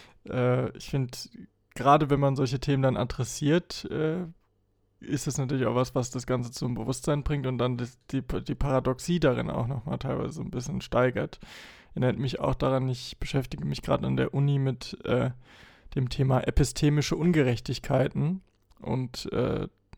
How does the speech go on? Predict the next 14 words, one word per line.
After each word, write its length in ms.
auch 220
wieder 180
sch-, 160
komplexe 600
Begriffe, 520
aber 200
da 80
geht 200
es 120
quasi 340
darum, 460
äh, 260
dass 420
bestimmte, 800